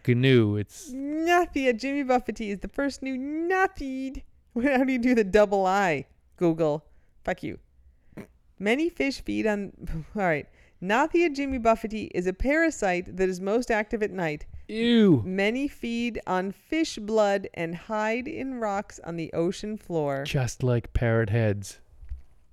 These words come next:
Speaker 2: Scientists typically name species based on where they were found or on the species' unique features, Sickles said, but he has no qualms bucking that tradition.
Speaker 1: Oh, yeah, you're a wild man, Mister
Speaker 2: He
Speaker 1: Sickles.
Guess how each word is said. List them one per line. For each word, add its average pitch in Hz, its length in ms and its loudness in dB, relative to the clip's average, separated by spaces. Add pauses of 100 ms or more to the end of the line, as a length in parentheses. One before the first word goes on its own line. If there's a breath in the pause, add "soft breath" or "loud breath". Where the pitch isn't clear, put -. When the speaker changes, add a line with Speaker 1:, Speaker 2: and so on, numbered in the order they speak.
(720 soft breath)
Speaker 2:
Scientists 226 420 -4
typically 220 420 -4
name 208 180 -2
species 220 420 -8
based 202 280 0
on 185 160 -4
where 233 160 2
they 254 80 0
were 240 140 0
found 254 360 -2
or 208 100 2
on 180 120 -2
the 170 80 -4
species' 196 400 -10
unique 185 260 -10
features, 269 500 -6 (140)
Sickles 262 360 -6
said, 269 260 -2
but 190 100 -2
he 247 160 0
has 160 220 0
no 262 240 4
qualms 185 400 0
bucking 269 420 -2
that 226 220 0
tradition. 214 520 -2 (1400)
Speaker 1:
Oh, 120 60 -6
yeah, 117 220 4
you're 113 240 2
a 127 60 4
wild 95 440 2
man, 87 280 0
Mister 87 160 -2
Speaker 2:
He 135 80 4
Speaker 1:
Sickles. - 480 -6